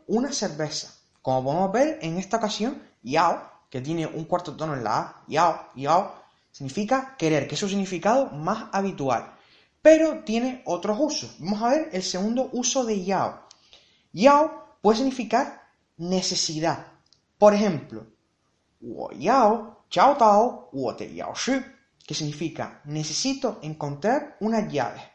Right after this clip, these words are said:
En este caso, yao, en vez de querer, significa necesitar. Vamos a ver el tercer uso de yao. Yao puede ser utilizado como un imperativo negativo. Por ejemplo,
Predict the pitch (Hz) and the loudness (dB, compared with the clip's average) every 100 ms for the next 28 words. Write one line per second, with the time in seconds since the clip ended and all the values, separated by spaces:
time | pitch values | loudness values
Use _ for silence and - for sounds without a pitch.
0 | _ _ _ _ - 151 151 185 196 269 | _ _ _ _ -8 -8 -6 -2 2 2
1 | - 330 - - _ 135 151 202 302 151 | 0 -4 -6 -20 _ -2 2 4 2 -2
2 | 143 147 156 156 165 262 - - - 156 | -6 -4 -4 -4 0 0 -2 -12 -12 -10
3 | 147 214 214 285 294 - 156 156 143 - | -6 -6 -2 -4 -4 -12 -10 -8 -8 -10
4 | 131 120 110 - _ _ _ _ _ - | -6 -6 -6 -12 _ _ _ _ _ -20
5 | _ _ _ _ _ _ _ _ 156 269 | _ _ _ _ _ _ _ _ 6 8
6 | 294 269 311 - - _ _ 202 202 - | 6 4 4 2 -8 _ _ 0 2 2
7 | 185 175 - 269 285 - 254 311 - 302 | 0 0 2 2 2 -2 2 2 2 0
8 | 269 254 220 254 233 110 - - _ _ | 0 -2 0 0 2 0 -6 -20 _ _
9 | _ _ - _ _ _ _ _ _ 160 | _ _ -20 _ _ _ _ _ _ 4
10 | 254 311 349 339 - _ _ _ - 254 | 6 8 6 0 -14 _ _ _ 2 8
11 | 277 277 277 269 254 254 285 302 294 262 | 8 6 -2 -2 -2 -2 0 2 2 2
12 | 254 262 254 254 247 226 262 285 269 226 | 2 0 -2 -2 -2 0 0 0 0 -2
13 | - 147 117 127 - 196 208 156 - 113 | -2 -6 -6 -6 -2 0 0 -4 -8 -12
14 | 110 | -12